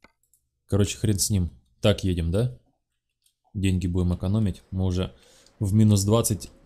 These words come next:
штук залезли. Так, мне нужно как-то отсюда выскочить. Чтобы не было встречки. Слушайте, по-моему, на отремонтированном грузовике ехать тяжелее.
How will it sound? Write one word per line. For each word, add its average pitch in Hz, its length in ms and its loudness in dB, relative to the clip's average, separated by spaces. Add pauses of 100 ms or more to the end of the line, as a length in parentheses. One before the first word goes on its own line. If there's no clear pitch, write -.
(120)
штук - 480 -4 (240)
залезли. 92 720 0 (800)
Так, 107 180 2
мне 113 220 2
нужно 117 320 0
как-то 113 320 -2
отсюда 104 320 -2
выскочить. - 760 -2 (960)
Чтобы 92 300 -2
не 101 120 2
было 95 200 0
встречки. 131 460 -4
Слушайте, - 340 -2
по-моему, 131 440 2
на 127 380 2 (680)
отремонтированном 117 840 2
грузовике 110 540 0
ехать 104 340 -2 (400)
тяжелее. 92 680 -2